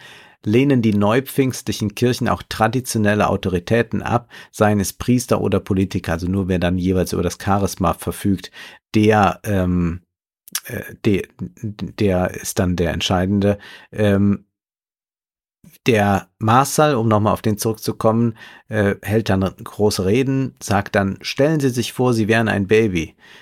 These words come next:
das aus einer königlichen Familie im Schloss weggenommen und in eine arme Familie gegeben wird. Aber wenn du heranwächst, siehst du zum Schloss hinauf und denkst, da gehöre ich hin.“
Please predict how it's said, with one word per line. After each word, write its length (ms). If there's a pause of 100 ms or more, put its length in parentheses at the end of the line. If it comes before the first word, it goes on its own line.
das 200
aus 140
einer 220
königlichen 760
Familie 560
im 100
Schloss 500
weggenommen 640 (220)
und 180
in 140
eine 320
arme 380
Familie 520
gegeben 460
wird. 320 (300)
Aber 240
wenn 140
du 100
heranwächst, 840 (280)
siehst 600
du 420
zum 220
Schloss 360
hinauf 540 (160)
und 220
denkst, 500
da 260
gehöre 460
ich 120
hin.“ 320